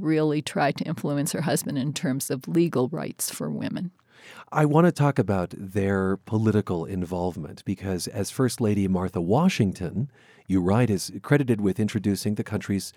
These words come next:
Speaker 2: first political salon. What was a political salon and why were they important?
Speaker 1: So we're talking about the days before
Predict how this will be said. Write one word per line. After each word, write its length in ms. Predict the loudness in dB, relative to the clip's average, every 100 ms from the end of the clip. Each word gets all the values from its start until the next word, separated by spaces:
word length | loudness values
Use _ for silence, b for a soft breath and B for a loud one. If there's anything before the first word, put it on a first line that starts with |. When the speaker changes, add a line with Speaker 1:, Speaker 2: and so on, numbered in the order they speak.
| _
Speaker 2:
first 540 | -20 -2 0 0 -6
political 640 | -4 2 4 4 2 0 -2
salon. 640 | -6 -2 -2 -2 -8 -14 -18 b b
What 140 | 6
was 180 | 6 4
a 80 | 2
political 520 | 4 6 8 6 2
salon 440 | 2 4 6 6
and 140 | 4 4
why 220 | 4 6
were 120 | 6
they 280 | 6 4 2
important? 640 | -2 -4 -4 -6 -6 -16 -18 b b b b b b b
Speaker 1:
So 520 | 0 4 6 6 4 0
we're 360 | 4 6 4
talking 440 | 4 4 4 4 2
about 360 | 4 4 4
the 80 | 2
days 360 | 0 0 0 -4
before 520 | -8 -6 -4 -4